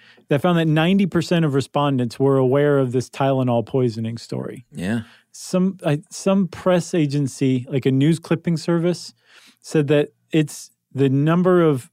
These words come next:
Speaker 1: the number of stories dedicated to it were second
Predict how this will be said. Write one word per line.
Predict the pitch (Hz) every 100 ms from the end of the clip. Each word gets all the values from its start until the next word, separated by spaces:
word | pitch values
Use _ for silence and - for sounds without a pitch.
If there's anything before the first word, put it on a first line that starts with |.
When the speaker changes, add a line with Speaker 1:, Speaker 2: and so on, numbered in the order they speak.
| _
Speaker 1:
the | 131 139
number | 143 165 175 196
of | 165
stories | - - - 175 170 139 123 113 - - _ _ _
dedicated | 165 175 165 156 135 123
to | - 135
it | 127 -
were | 139
second | 127 - 180 160 139 -